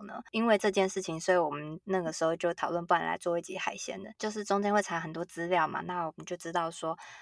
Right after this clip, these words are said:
呃，所以可能要去看一下，就是他们的海鲜的标章，然后才知道哪一些是有环保标章，就是代表这个，就是有哪一些海鲜是数量还够的，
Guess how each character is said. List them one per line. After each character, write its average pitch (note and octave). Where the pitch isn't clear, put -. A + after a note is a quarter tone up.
呃， F#3
所 G3
以 G3
可 F#3+
能 D#3+
要 E3+
去 F#3
看 F3
一 -
下， E3
就 -
是 E3
他 E3+
们 E3
的 D#3+
海 -
鲜 F3+
的 E3+
标 E3
章， E3
然 E3
后 E3
才 D#3+
知 E3+
道 E3+
哪 D#3
一 E3
些 E3
是 F3
有 D#3+
环 F3
保 F3+
标 E3
章， E3
就 E3+
是 F3
代 F3
表 D#3
这 F#3
个， -
就 A3+
是 G#3+
有 E3+
哪 E3
一 G3
些 G#3+
海 F3
鲜 F3
是 G3
数 A3+
量 G#3+
还 E3
够 -
的， -